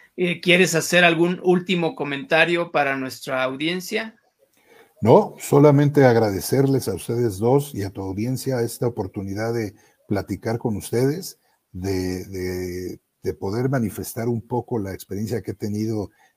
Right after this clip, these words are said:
Speaker 2: en estos treinta y ocho años de, de, de estar trabajando en el mercado, en el sector financiero, y decirles que, eh, lo más importante en este, eh, hoy en día es una, tener una buena cultura del crédito,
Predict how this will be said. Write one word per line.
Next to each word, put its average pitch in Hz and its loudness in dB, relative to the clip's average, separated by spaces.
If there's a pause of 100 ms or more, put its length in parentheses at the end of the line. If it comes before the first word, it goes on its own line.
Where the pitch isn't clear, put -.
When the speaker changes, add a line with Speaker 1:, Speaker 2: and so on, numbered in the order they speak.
Speaker 2:
en 98 -6
estos 113 -4
treinta 92 -6
y 98 -2
ocho 113 -2
años 110 -2
de, 85 -6
de, 87 -8
de - -18
estar 101 -6
trabajando 110 -4
en 101 -6
el 82 -12
mercado, 107 -8
en 92 -10
el 87 -14
sector - -10
financiero, 120 0 (400)
y 143 4
decirles 131 0
que, 95 0 (520)
eh, 92 -4 (760)
lo 117 0
más 139 2
importante 123 0
en 110 0
este, 113 -4 (600)
eh, 107 -6
hoy 120 2
en 110 -2
día 110 2
es 117 0 (1120)
una, 143 2
tener 131 2
una 143 4
buena 127 0
cultura 110 -2
del 92 -4
crédito, 92 -6